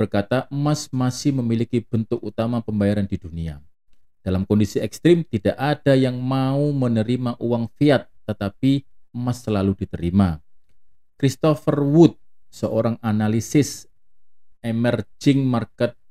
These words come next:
C L S A, juga mengatakan emas adalah satu-satunya jaminan nyata terhadap akses-akses keuangan masif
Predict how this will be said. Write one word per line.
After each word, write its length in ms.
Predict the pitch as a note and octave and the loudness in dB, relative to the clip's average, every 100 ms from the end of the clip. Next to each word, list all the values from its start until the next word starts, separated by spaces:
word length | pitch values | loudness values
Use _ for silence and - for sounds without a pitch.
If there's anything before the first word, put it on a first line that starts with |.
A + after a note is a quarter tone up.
| - - - | -20 -20 -20
C 480 | - - C#3 C#3 - | -20 -2 0 0 -2
L 320 | - A#2+ A#2 - | -4 -2 -4 -6
S 240 | A#2+ - - | -8 -8 -6
A, 240 | B2+ F2 - - - _ _ | -4 -4 -8 -20 -20 _ _
juga 320 | C#3+ - D3+ C#3+ | -2 2 4 4
mengatakan 640 | C3 A2+ - A#2+ A#2 A#2+ | 0 -2 -2 -4 -4 -6
emas 480 | E3 D#3+ D#3+ D#3+ - | -4 -2 -2 -4 -6
adalah 480 | A#2+ - A2+ A#2+ B2 | -6 -2 -2 -2 -4
satu-satunya 1040 | - A#2 A#2 A#2 - C3+ C3+ C3 C3+ D#3+ - - | -6 -6 -4 -6 -4 -2 0 0 -2 -6 -16 0
jaminan 720 | A#2 A#2 A2 A2 A2+ A2+ - | 2 4 4 2 2 -2 -6
nyata 560 | A#2+ A#2+ A#2 - C3 - | -4 -2 -4 -6 -6 -4
terhadap 400 | A2+ G2+ G#2+ - - | -4 -4 -4 -6 -10
akses-akses 960 | A2 - - A#2 - - A2+ - A2 - | -12 -10 -6 -6 -6 -12 -10 -8 -10 -8
keuangan 560 | - A2+ A#2+ B2 B2 | -6 -2 0 0 -2
masif 480 | A#2+ A#2+ A#2 D#3+ C3+ | -2 -4 0 0 0